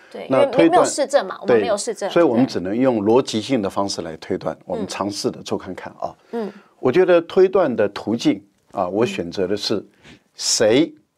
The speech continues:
Speaker 2: 希望俄乌的冲突能够暂时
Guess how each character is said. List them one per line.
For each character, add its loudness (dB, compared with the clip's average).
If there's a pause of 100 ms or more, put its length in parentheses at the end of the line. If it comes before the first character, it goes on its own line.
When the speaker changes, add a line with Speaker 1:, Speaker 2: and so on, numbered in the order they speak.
(120)
Speaker 2:
希 -4
望 0 (680)
俄 4 (200)
乌 2 (140)
的 -2
冲 -10
突 -12
能 -10
够 -4 (260)
暂 -2
时 -10